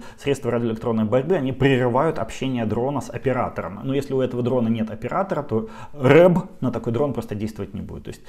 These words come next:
э, защиты нет, никакой, никакого спасения от такого дрона не будет. И вот сейчас эти дроны, м, э, будут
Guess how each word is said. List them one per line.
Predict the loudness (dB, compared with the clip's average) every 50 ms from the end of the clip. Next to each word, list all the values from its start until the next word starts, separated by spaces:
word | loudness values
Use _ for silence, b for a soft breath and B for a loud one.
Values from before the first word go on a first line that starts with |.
| B B B B B B
э, | B -2 0 0 0 -2
защиты | 0 -2 -2 -2 -4 -6 -6 -6 -4 -2 -2 0
нет, | 0 0 0 -2 -2
никакой, | -2 -2 -2 0 0 0 2
никакого | 2 0 2 0 0
спасения | 0 -2 -6 -6 -4 -4 -6 -4 -4 -4
от | -4 -6
такого | -6 -4 -4 -4
дрона | -2 -2 -2 -2 -2 -2
не | -2 -4
будет. | -6 -6 -8 -10 -6 -4
И | -2
вот | -2 -2 -6 B B B B B B B
сейчас | -6 -4 0 4 4 4 4 4
эти | 0 0 0
дроны, | 0 2 2 2 2 2 2 0
м, | -2 -2 -6 -8 -6 -4 -2 0 0 0 0 -2 -4 -6 -8 -10 -14 -14 -12 -12
э, | -10 -6 -6 -4 -2
будут | -2 0 0 0 -2 -4 -6